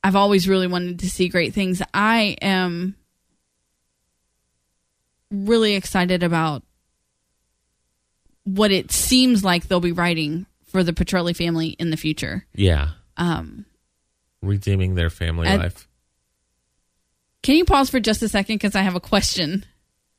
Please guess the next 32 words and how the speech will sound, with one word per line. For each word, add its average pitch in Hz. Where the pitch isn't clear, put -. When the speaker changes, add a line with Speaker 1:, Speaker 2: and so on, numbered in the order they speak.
Speaker 2:
All 110
Speaker 1:
So 110
Speaker 2:
right, 98
we're 120
on 120
pause. 101
And 107
I 131
would 139
just 120
assume 107
that 101
it 95
was 98
in 98
the 95
preview 95
and 90
not 90
at 85
the 85
end 85
of 82
the 80
episode, 82
so -
you 87
don't 80
bring 82
it 78
up 76
here. 69